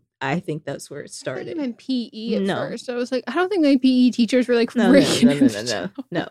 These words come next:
Speaker 1: like
Speaker 2: <laughs> Like, athletic class. Yeah.
Speaker 1: Uh-huh.
Speaker 2: Hmm. That makes sense.
Speaker 1: Yeah.
Speaker 2: It's,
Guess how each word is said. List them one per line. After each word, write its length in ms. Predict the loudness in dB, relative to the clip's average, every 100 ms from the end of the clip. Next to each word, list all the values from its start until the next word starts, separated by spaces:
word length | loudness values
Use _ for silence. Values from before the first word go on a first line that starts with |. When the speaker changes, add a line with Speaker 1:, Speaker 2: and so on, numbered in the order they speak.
| -10
Speaker 1:
like 300 | -14 -16 -20 -18 -14
Speaker 2:
<laughs> 220 | -8 -2
Like, 160 | -2 -2
athletic 400 | -6 -8 -8 -12
class. 200 | -16 -10
Yeah. 100 | -8
Speaker 1:
Uh-huh. 200 | -8 -10 -20 _ _ _ _ _ _ _ -8
Speaker 2:
Hmm. 380 | -6 -6 -12 -20 -20 _ _ _ -6
That 80 | -6
makes 200 | -6 -8
sense. 460 | -4 -2 -4 -6
Speaker 1:
Yeah. 220 | -10 -12 -14 _ _ _ _ -6
Speaker 2:
It's, 500 | -4 -4 -8 -16